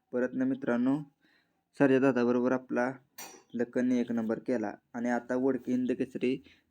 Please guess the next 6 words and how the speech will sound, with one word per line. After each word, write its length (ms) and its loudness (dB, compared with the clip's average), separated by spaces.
गाजवण्यासाठी 760 0
लखन 360 -2
पण 180 -4
सज्ज 320 -4
झाला 240 0
आहे. 140 -4